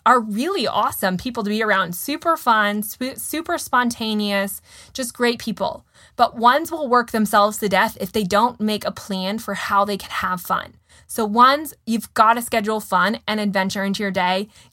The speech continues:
Get outside, connect with nature. Ones love the outdoors.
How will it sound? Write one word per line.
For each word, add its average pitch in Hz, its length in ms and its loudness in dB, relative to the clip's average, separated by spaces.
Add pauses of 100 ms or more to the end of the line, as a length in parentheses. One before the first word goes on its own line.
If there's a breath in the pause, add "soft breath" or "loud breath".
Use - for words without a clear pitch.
Get 277 160 2
outside, 220 720 4
connect 240 460 0
with 294 160 -2
nature. 214 580 0
Ones 247 500 0
love 196 460 4
the 190 160 -4
outdoors. 185 800 -2